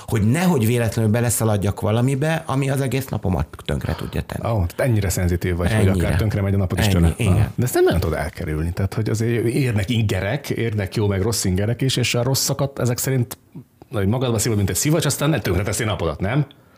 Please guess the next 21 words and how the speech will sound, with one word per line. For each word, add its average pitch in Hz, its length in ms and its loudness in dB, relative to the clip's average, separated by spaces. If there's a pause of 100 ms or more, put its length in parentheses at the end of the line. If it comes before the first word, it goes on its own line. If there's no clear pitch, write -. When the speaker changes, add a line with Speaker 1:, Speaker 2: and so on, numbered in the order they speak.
(300)
Speaker 1:
Igen, 98 280 0
igen. 92 260 2
Speaker 2:
És 143 80 4
Speaker 1:
Va-, - 60 2
Speaker 2:
akkor - 160 2
Speaker 1:
valahogy 151 340 2
le 127 180 0
kell 107 200 -2
t-, - 200 -4
tehát - 180 -6
édes, 107 320 -2
erre 110 240 -2
való 87 280 0
a 85 120 -8
tavasz, 98 520 0
erre 107 200 -2
valók 92 300 0
a - 60 2
Speaker 2:
Ó. - 60 2
Speaker 1:
rózsák, 120 720 2 (380)
a, 120 180 -2